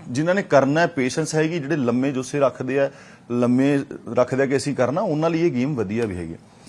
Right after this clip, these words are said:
ਅਮਰੀਕਾ ਦੇ ਵਿੱਚ ਇੱਕ ਐਕਸਪੈਰੀਮੈਂਟ ਹੋਇਆ, ਉੱਥੇ ਕੈਦੀ ਨੂੰ ਜਦੋਂ ਮੌਤ ਦੀ ਸਜ਼ਾ ਦਿੱਤੀ ਜਾਂਦੀ ਹੈ,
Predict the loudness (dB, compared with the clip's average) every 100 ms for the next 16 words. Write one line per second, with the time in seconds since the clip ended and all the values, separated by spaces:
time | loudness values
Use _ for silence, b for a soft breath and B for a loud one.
0 | B B 2 8 8 8 6 6 4 2
1 | -2 -2 -4 -2 0 0 -4 -4 -4 -6
2 | -16 -20 -20 -20 -20 -20 -6 -4 -2 -2
3 | 4 4 2 -2 0 0 2 2 2 0
4 | -2 0 0 0 -4 -4 -4 -2 -4 -6